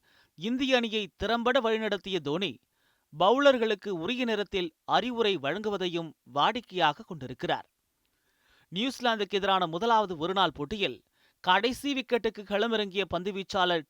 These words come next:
ட்ரெண்ட் பவுல்ட் குல்தீப் யாதவ் பந்தில் அவுட் ஆனார். இதற்கு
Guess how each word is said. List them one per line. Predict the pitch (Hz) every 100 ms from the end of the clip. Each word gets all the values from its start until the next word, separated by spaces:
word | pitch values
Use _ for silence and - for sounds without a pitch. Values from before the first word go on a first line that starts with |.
| -
ட்ரெண்ட் | 214 196 160
பவுல்ட் | 160 - - _ _ _ -
குல்தீப் | 240 247 302 226
யாதவ் | 220 214 208 214
பந்தில் | 202 196 190 -
அவுட் | 160 156 131
ஆனார். | 131 156 123 _ _ _ _ _
இதற்கு | - 196 220 - 208